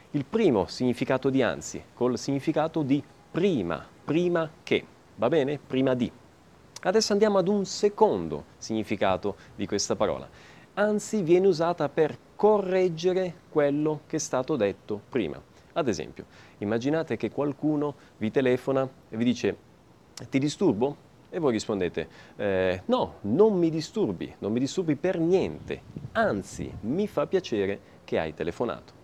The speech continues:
Quindi anzi significa al contrario, mm, all'opposto, "non mi disturbi,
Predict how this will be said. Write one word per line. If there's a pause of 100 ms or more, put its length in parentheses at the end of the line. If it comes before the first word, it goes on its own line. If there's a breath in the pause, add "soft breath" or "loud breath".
Quindi
anzi
significa (160)
al
contrario, (120)
mm, (120)
all'opposto,
"non
mi
disturbi,